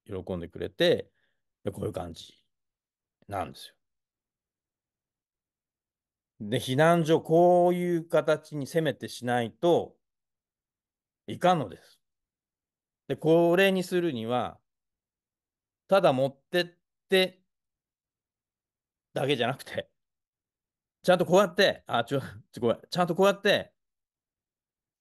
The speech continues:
ちゃんとこうやって組み立てないといけないです。一回敷いてある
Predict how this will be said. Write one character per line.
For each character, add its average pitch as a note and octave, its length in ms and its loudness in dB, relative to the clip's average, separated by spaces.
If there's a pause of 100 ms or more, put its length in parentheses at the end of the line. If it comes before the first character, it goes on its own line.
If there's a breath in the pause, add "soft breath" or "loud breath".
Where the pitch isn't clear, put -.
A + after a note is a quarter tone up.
(960)
ち - 60 -8
ゃ F#3 60 4
ん E3 40 -2
と D#3 60 -4
こ F3+ 180 0
う G3+ 40 4
や G3 100 4
っ F#3 120 -8 (140)
て D#3+ 380 0
組 A3 160 2
み A#3 60 -2
立 B3 140 0
て A#3+ 100 2
な A3 120 0
い A3 100 -6
と A3 80 -2
い D3+ 60 -4
け F2+ 100 -14
な - 60 -20
い - 20 -20
で - 60 -20
す。 - 160 -20 (840)
一 C#3+ 220 -8
回 F3 180 0
敷 F3 220 -2
い E3+ 80 -8
て F3 140 0
あ E3 160 2
る C3+ 320 -6